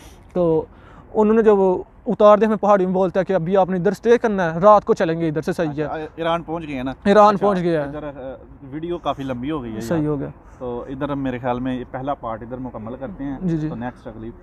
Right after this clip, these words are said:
Speaker 2: दोस्तों, मेरे ख्याल में इक्कीस बाईस मिनट की वीडियो हो गई है।
Speaker 1: जी।
Speaker 2: तो ताहिर भाई पाकिस्तान से निकल के ईरान तक आ गए हैं।
Speaker 1: बिल्कुल।
Speaker 2: तो कमेंट्स करके आपने बताना है कि आपको स्टोरी कैसी लग रही है, और अच्छे अच्छे आपने कमेंट्स करने हैं। और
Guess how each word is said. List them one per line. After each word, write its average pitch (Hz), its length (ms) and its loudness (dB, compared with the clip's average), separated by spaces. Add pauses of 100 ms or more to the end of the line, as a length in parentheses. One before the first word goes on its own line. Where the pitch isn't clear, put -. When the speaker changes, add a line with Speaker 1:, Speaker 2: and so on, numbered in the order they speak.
(220)
Speaker 2:
दोस्तों, 196 500 -6
मेरे 156 300 -8
ख्याल 156 200 -6
में 160 100 -10
इक्कीस 170 240 -14
बाईस 143 260 -6
मिनट 147 240 -10
की 151 80 -14
वीडियो 147 320 -6
हो 131 60 -10
गई 135 120 -8
है। 180 160 -6 (180)
Speaker 1:
जी। 165 200 -12
Speaker 2:
तो 127 680 -4
ताहिर 143 220 -4
भाई 147 240 -4
पाकिस्तान 143 600 -8
से 143 120 -12
निकल 135 280 -10
के 143 200 -14
ईरान 123 280 -6
तक 143 220 -10
आ 123 100 -4
गए 139 120 -8
हैं। 170 380 -12
Speaker 1:
बिल्कुल। 147 300 -6
Speaker 2:
तो 120 600 -10
कमेंट्स 135 300 -8
करके 156 280 -8
आपने 143 280 -6
बताना 135 360 -8
है 143 80 -6
कि 143 80 -10
आपको 131 240 -6
स्टोरी 120 300 -14
कैसी 131 260 -12
लग 123 220 -8
रही 139 180 -10
है, 139 160 -10 (720)
और 127 540 -4 (120)
अच्छे 156 220 -10
अच्छे 165 180 -6
आपने 131 240 -4
कमेंट्स 131 320 -10
करने 143 280 -6
हैं। 156 80 -8
और 180 340 -2